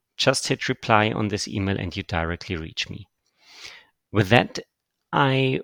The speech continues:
want to go directly into the fourth part of Benjamin's interview. It, we, we continue the discussion about battery pack testing and about his experience.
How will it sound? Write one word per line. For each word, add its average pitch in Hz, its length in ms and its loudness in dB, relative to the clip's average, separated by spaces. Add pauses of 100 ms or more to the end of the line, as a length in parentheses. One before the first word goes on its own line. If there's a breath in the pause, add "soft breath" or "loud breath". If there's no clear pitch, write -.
want 131 320 4
to 135 120 2
go 127 360 2
directly 113 640 0
into 101 240 -6
the 92 100 -12
fourth - 500 -6
part 139 340 -4
of - 340 -6
Benjamin's 107 680 -2
interview. 113 600 -2 (1160 loud breath)
It, - 400 4
we, 107 180 0
we 104 160 -6
continue 147 560 2
the 143 140 2
discussion - 720 0
about 92 520 -2 (140)
battery 101 400 0
pack - 280 -6 (100)
testing 156 520 -4
and 92 380 -4
about 87 380 -6
his - 200 -2
experience. 110 680 -2